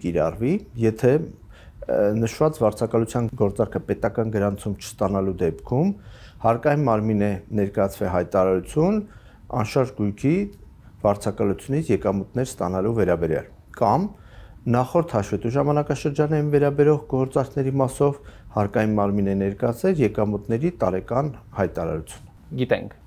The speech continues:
Speaker 2: ինչ է կատարվում Հայաստանում, գուցե կան մարդիկ, որոնք բնակարանը հանձնել են առանց որևէ տեղ գրանցելու, ի-, ու որոշեցին, որ պետք է փոխեն վարքագիծը, ինչ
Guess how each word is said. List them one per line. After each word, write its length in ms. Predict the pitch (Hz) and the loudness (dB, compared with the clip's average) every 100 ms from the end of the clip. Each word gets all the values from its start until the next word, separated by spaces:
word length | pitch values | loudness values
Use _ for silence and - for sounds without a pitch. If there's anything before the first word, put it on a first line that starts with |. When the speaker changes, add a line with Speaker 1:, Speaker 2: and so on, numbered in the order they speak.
| 120 | -4
Speaker 2:
ինչ 120 | 117 | -2
է 60 | 113 | -2
կատարվում 420 | - 117 120 120 113 | -2 -2 -2 -4 -2
Հայաստանում, 360 | 117 110 165 160 | -2 0 -2 0
գուցե 200 | 117 110 | -2 -4
կան 140 | 110 113 | -4 -4
մարդիկ, 220 | 113 113 | -6 -4
որոնք 220 | 110 110 - - - - | -4 -4 -6 -16 -20 -2
բնակարանը 480 | 117 113 113 113 107 | 2 4 4 2 2
հանձնել 420 | 117 113 107 143 127 | 2 0 2 2 2
են 60 | |
առանց 220 | 107 123 107 | 2 0 0
որևէ 220 | 113 110 104 120 | 0 0 0 2
տեղ 240 | 120 110 117 | 2 2 0
գրանցելու, 480 | 113 113 135 143 165 - - - | 0 0 0 4 4 2 -8 0
ի-, 160 | 127 - - | 2 2 0
ու 140 | 156 170 | 4 6
որոշեցին, 480 | 147 131 127 - 151 | 8 6 4 2 2
որ 80 | 131 - | 4 2
պետք 220 | 123 - | -2 2
է 40 | 151 156 135 | 4 4 2
փոխեն 260 | 117 120 127 117 | -2 0 0 0
վարքագիծը, 480 | - 120 117 113 - | 0 -6 -4 -6 -4
ինչ 60 | 117 | -4